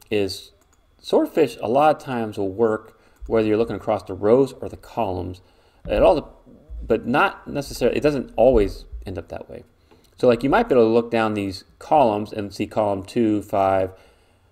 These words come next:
uh, and an eight and make the same eliminations. You can do that with this puzzle in this particular position,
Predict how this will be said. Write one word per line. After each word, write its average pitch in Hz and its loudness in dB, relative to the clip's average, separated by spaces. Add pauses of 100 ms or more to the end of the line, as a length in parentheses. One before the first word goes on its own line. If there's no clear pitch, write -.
(540)
uh, 85 -8 (960)
and 87 -8
an 95 -12
eight 107 0
and 101 -6
make 101 -4
the 95 -12
same 101 -4
eliminations. 98 -2
You - -8
can - -8
do 151 4
that 127 6
with 104 -6
this 135 2
puzzle 117 0
in 98 -2
this 98 0
particular 95 -4
position, 95 -2